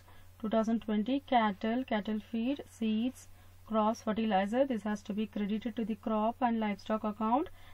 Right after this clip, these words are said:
as well as it has to be recorded as closing stock under the asset, in the asset side of the balance sheet. Provide depreciation, depreciation, uh, on farm machinery,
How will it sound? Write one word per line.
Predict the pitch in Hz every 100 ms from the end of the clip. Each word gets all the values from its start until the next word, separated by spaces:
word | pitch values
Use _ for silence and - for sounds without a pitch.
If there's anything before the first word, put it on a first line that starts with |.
| - -
as | 220 -
well | 220 220
as | 220
it | 208
has | 214 202
to |
be | 220
recorded | 214 - 233 262
as | 277 269
closing | - 214 214 233
stock | - 214 214
under | 208 202 208
the | 202 247 392 - - - - -
asset, | 220 - - 220 285 370 - - - - 247
in |
the | 202 202 185 - - - -
asset | 220 - 226 226 -
side | - 220 214
of | -
the | 330 381
balance | 208 190 185 185
sheet. | 180 160 - - - - - - - - - - -
Provide | - 226 233 240 226
depreciation, | 214 226 214 233 - 262 359 262
depreciation, | 220 233 220 226 240 254 240
uh, | 214 208
on | 214 220 214
farm | 214 214 220
machinery, | 214 226 233 330